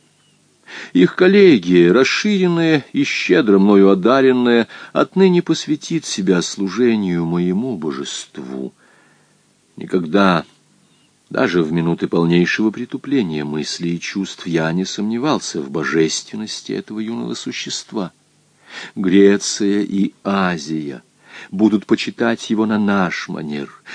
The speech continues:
игры и пляски, ритуальные возложения даров к ногам белой ногой статуи. Египет,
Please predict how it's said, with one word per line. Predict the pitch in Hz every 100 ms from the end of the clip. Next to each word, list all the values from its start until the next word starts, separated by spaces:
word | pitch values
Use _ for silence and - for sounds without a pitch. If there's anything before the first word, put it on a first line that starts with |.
| -
игры | 156 147 131 123 131
и |
пляски, | - 117 98 87 - - - _ _ - - -
ритуальные | 139 147 147 143 139 135 135
возложения | 127 120 120 131 127 120
даров | 117 120 135 120 -
к | 92
ногам | 85 80 87 85 82
белой | 76 95 107 101 87 80
ногой | 78 80 78 71
статуи. | - - - 104 - 95 65 62 - - -
Египет, | 139 120 120 143 -